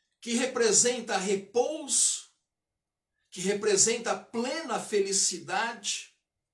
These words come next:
ao qual todo aquele que morre em Cristo estará lá, até o dia da ressurreição. Então, amados,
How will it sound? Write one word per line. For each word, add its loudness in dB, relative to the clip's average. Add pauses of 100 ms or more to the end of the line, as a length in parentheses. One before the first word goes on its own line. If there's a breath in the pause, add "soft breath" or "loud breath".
(1000)
ao 0
qual 2
todo -4
aquele -6
que -10
morre -4
em -6
Cristo -6
estará 0
lá, 0 (840)
até -2
o 0
dia -4
da -2
ressurreição. -2 (1500)
Então, -4
amados, -2